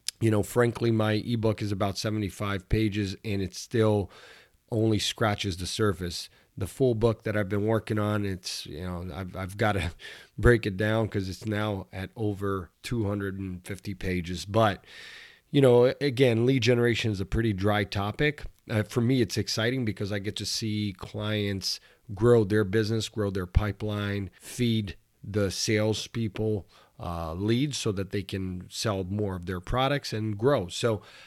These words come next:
I get to experience firsthand what lead generation can do for businesses. And for my own company and my clients' companies, what I've seen is that building sustainable businesses that, that grow and can scale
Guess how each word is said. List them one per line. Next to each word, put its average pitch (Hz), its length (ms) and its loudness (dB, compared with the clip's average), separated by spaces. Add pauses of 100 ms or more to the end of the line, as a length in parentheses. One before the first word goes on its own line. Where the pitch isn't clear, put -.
(140)
I 127 200 4
get 160 180 0
to 147 100 2
experience 117 680 0
firsthand 104 840 -2
what 113 400 4
lead 107 340 0
generation 104 540 0
can 90 200 -6
do 101 160 -2
for 110 180 -6
businesses. 120 640 -2 (580)
And 107 220 0
for - 180 0
my 127 540 2
own 127 220 4
company 98 600 -4
and 143 220 -2
my 104 140 0
clients' 101 420 -6
companies, 98 420 -4
what 113 160 2
I've 123 140 4
seen 147 260 2
is 120 160 0
that 117 320 -2 (720)
building 139 640 8
sustainable 117 1120 0 (200)
businesses 110 840 2 (160)
that, 101 340 -4
that 92 240 -6
grow 113 520 6
and 92 200 -6
can 98 160 -6
scale 113 580 0